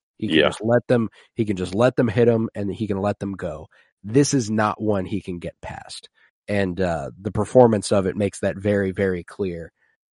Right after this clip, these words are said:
Speaker 1: Uh, you can just see the pain that he has whenever, whenever she, whenever she says that, and it's,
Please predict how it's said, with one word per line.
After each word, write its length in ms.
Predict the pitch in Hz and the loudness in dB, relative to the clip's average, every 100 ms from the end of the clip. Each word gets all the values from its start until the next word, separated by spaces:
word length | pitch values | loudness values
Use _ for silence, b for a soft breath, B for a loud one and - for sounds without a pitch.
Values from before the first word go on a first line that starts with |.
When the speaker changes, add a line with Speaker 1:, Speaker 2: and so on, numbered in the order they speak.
| - | -12
Speaker 1:
Uh, 280 | 78 71 53 - _ _ _ _ _ _ _ _ _ _ _ _ _ - - - | -8 -8 -10 -18 _ _ _ _ _ _ _ _ _ _ _ _ _ -20 -10 -2
you 120 | 120 | 0
can 120 | 120 | 2
just 200 | 104 - | 0 -2
see 260 | - 135 120 | 4 6 6
the 100 | 95 | 2
pain 600 | - 101 98 98 87 - _ | -4 -4 -2 -4 -6 -12 _
that 120 | 90 95 | -8 -6
he 140 | 95 | -6
has 440 | 92 92 87 87 | -6 -6 -6 -8
whenever, 400 | 95 92 90 87 82 | -8 -6 -6 -8 -6
whenever 360 | 101 90 90 | -6 -4 -6
she, 360 | - 95 92 85 | -8 -6 -6 -6
whenever 340 | 95 95 87 | -6 -4 -6
she 140 | - 85 | -8 -10
says 300 | - 82 - | -10 -12 -12
that, 180 | 80 78 | -16 -14
and 80 | 87 | -16
it's, 180 | - | -16